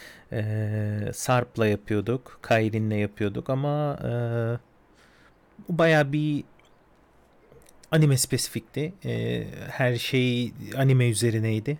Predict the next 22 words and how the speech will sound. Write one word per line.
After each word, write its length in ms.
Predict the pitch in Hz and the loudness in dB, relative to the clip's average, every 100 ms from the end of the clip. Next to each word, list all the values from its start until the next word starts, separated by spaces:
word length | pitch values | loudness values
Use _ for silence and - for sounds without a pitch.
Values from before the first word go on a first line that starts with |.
| _ _ _ | _ _ _
Başka 240 | 135 - 139 | -2 -2 -4
konulardan 580 | - 131 131 127 117 123 | -2 0 2 2 0 -4
pek 200 | 120 - | -6 -4
konuşmuyorduk. 460 | 123 147 - 165 | -6 -4 -6 -2
Aslında 300 | 160 - 254 | -2 -2 -2
atladığımız 500 | 185 - 156 156 147 | -2 0 0 0 -2
oluyordu 400 | 139 170 135 107 | -2 -2 -2 -4
konudan 400 | - 117 113 113 | -6 -6 -6 -8
konuya 340 | 113 110 113 156 | -6 -6 -4 -4
ama 240 | 196 170 - - - - - - - _ - | -4 -6 -10 -20 -20 -20 -20 -20 -20 _ -12
bir 440 | - 151 143 117 - - - _ - | -4 -2 -2 -4 -10 -16 -20 _ -10
asıl 360 | - 135 - 175 | -2 0 2 2
fokusumuz 640 | - 139 131 135 131 127 131 | 0 -4 -2 -2 0 -2 0
her 160 | 127 | 0
zaman, 720 | 117 117 117 120 120 120 120 - | 0 0 0 0 0 -4 -8 -6
e, 80 | 113 107 107 104 104 104 104 - _ _ _ _ _ - _ _ | -4 -4 -4 -4 -4 -6 -8 -12 _ _ _ _ _ -20 _ _
animeydi. 600 | 143 135 135 123 110 107 - _ - - _ _ - | 0 2 2 2 0 -4 -10 _ -20 -20 _ _ -4
Ama 220 | 277 262 | -2 2
benim 140 | 214 | 4
aklımda 360 | 208 208 214 208 | 2 2 0 4
her 140 | 202 | 4
zaman 300 | 180 185 175 | 4 -2 -4